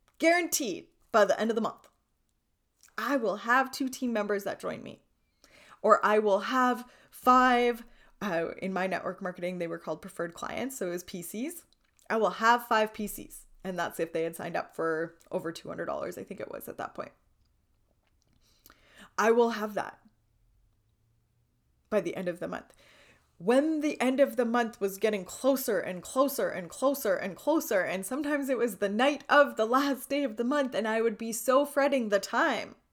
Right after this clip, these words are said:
We block manifestations with time. So whenever you catch yourself, and whatever your B was here of something that you desire, check yourself of like,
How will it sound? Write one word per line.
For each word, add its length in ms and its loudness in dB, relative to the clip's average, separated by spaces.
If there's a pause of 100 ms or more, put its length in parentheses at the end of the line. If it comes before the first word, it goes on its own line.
(1900)
We 480 0
block 640 2
manifestations 800 -2
with 100 -6
time. 360 -8 (1400)
So 180 0
whenever 500 2
you 180 4
catch 260 -4
yourself, 600 -2 (100)
and 220 -2
whatever 380 2
your 520 2
B 220 0
was 360 -2
here 460 -2
of 180 -4
something 340 -4
that 160 -4
you 100 -6
desire, 720 -2 (200)
check 280 0
yourself 480 0
of 160 -6
like, 240 0